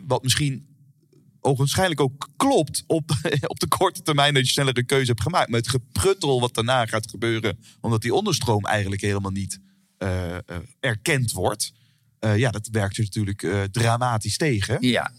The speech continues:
Speaker 2: dat is helemaal, het is ook goed dat je zegt ogenschijnlijk. Want het is de, de schijn bedriegt hier inderdaad. Het lijkt op korte termijn zo van, "Oh ja, dan kunnen we wat sneller meters maken."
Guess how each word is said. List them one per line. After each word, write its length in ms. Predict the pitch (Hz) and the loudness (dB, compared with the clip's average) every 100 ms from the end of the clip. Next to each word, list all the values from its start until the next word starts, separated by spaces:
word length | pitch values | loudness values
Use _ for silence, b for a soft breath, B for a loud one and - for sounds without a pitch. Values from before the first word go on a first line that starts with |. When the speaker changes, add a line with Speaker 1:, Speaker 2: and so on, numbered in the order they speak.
| _ | _
Speaker 2:
dat 180 | - 98 | -2 0
is 100 | - | 2
helemaal, 240 | 120 120 | 2 2
het 160 | 113 107 | 0 0
is 160 | 110 | 0
ook 160 | 117 - | 0 -2
goed 200 | - 127 | -2 0
dat 160 | 127 113 | 0 0
je 80 | |
zegt 260 | 117 127 113 | 0 0 0
ogenschijnlijk. 840 | - 120 107 - 127 104 95 95 | 0 0 0 0 2 2 0 -2
Want 200 | - 101 | 0 0
het 140 | 98 104 | 0 -2
is 240 | 101 - | -2 0
de, 200 | 110 98 | 0 0
de 140 | 107 | 0
schijn 380 | 104 - 123 117 | 0 2 2 4
bedriegt 440 | 107 110 120 127 - | 4 2 0 0 2
hier 240 | 107 104 | 2 2
inderdaad. 540 | 104 104 95 107 131 | 0 0 2 2 0
Het 120 | - - | -2 0
lijkt 300 | 113 110 110 | 2 2 0
op 140 | 95 | 0
korte 280 | 131 123 117 | 2 2 0
termijn 380 | 117 113 107 104 | 2 2 2 2
zo 160 | 107 | 0
van, 220 | 101 104 117 | 0 -2 2
"Oh 100 | 135 | 2
ja, 120 | 107 | 2
dan 100 | 101 | 0
kunnen 200 | 110 107 | 0 0
we 60 | |
wat 120 | 101 98 | -2 -2
sneller 360 | - 110 104 | 0 2 2
meters 360 | 104 110 113 - | 2 2 0 0
maken." 440 | 107 107 107 131 | 2 2 0 -4